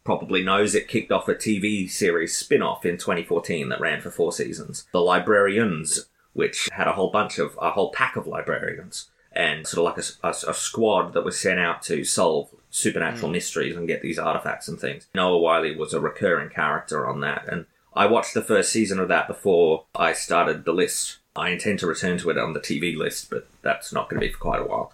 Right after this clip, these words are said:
Speaker 1: But that was quite fun. That was quite good, and, and sort of it's, it's nice. They, they sort of turned Flynn there basically into this sort of wacky Doctor Who style character. This guy who's sort of at that point been doing it so long by himself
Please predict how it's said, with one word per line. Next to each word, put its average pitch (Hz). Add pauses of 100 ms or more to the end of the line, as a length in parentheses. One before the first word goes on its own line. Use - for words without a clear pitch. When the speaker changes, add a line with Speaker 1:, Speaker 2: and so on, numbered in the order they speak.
(100)
Speaker 1:
But 113
that 127
was 104
quite -
fun. 73
That 80
was 90
quite -
good, -
and, -
and 64
sort 104
of 82
it's, -
it's -
nice. 123
They, 135
they 156
sort 170
of -
turned 127
Flynn 104 (220)
there 92
basically 95
into 90
this 82
sort 87
of 76 (260)
wacky 90
Doctor 90
Who 90
style 80
character. 78 (240)
This 110
guy 107
who's 107
sort 117
of 95
at 98
that 98
point 104
been 98
doing 98
it -
so -
long 92
by 92
himself 95